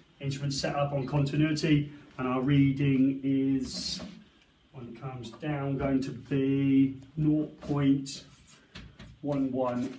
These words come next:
ohms. Okay. We expect a similar reading when we move to the C P, sorry, to move to the neutrals,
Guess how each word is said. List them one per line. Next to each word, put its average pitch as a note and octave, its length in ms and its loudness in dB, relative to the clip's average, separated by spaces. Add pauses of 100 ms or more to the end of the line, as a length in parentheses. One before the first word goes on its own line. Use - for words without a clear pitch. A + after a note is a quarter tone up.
(180)
ohms. G3+ 520 -2 (280)
Okay. A2+ 300 -6 (320)
We F3 120 -4
expect G3+ 260 -2
a D#3+ 100 -2
similar G3+ 340 2
reading F#3 280 0
when E3+ 120 -2
we E3+ 80 0
move E3+ 300 2
to - 80 -8
the C3+ 80 -8
C D3+ 360 -2
P, D3 300 -4
sorry, B2 320 -8
to - 80 -12
move C#3+ 280 -2
to C#3 60 -6
the C3+ 80 -4
neutrals, G#3 600 -2